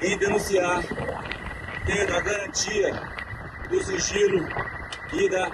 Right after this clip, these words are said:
identificação não ser divulgada. Ou seja, esse é o papel, a importância do trabalho em conjunto, Polícia Militar, os órgãos de segurança pública do Estado do Pará,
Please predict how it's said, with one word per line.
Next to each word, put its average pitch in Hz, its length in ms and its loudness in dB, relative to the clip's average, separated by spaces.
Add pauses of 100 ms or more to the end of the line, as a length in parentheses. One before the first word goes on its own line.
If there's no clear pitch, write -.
(180)
identificação - 760 -2 (160)
não 190 160 0
ser - 320 0 (200)
divulgada. - 560 -2 (840)
Ou 160 60 -2
seja, 170 500 0 (560)
esse 196 300 2
é 190 60 2
o 190 40 0
papel, 165 540 0 (680)
a 151 100 0
importância 175 800 2 (720)
do - 80 -12
trabalho 190 360 0
em - 20 -2
conjunto, 170 500 2 (760)
Polícia 190 340 2
Militar, 165 460 2 (500)
os 120 160 0
órgãos 165 300 2
de 160 80 -4
segurança 165 420 0
pública 170 400 0
do - 80 0
Estado - 380 2
do - 160 2
Pará, 143 320 2